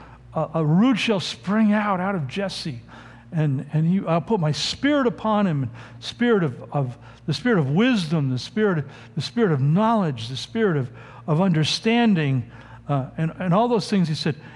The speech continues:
"and the spirit of the fear of the Lord." Watch this. And then Isaiah says, he's describing Jesus, "And his delight, his delight will be in the fear of the Lord." Sarah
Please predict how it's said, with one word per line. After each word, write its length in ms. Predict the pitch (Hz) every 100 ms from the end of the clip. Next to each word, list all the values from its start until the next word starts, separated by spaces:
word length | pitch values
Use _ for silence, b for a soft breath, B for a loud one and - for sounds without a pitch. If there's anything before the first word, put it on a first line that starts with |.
| B -
"and 120 | 151
the 60 |
spirit 500 | 139 - - 220 240
of 60 | 180
the 60 | 151
fear 280 | - 214
of 60 | 185
the 60 | 151
Lord." 220 | 160 123
Watch 300 | 180 180 -
this. 240 | 151 - B B B -
And 140 | 165
then 80 | 151
Isaiah 320 | 143 135 131
says, 260 | - 123 -
he's 180 | 120 - - -
describing 540 | 139 - 185 156 135
Jesus, 540 | 143 127 - 110 - - B B B
"And 160 | 160 170
his 180 | 170
delight, 840 | 135 180 170 180 220 247 185 - - - - - - B B
his 240 | - 202 160
delight 720 | 202 196 202 240 202 131 - B B B
will 160 | 151 135
be 440 | 127 165 131 123 B B -
in 140 | 139
the 80 | 127
fear 440 | - 175 156 151
of 160 | 139 127
the 60 | 127
Lord." 400 | 147 127 - - - - B B B B B B
Sarah 800 | - - 277 277 196 135 127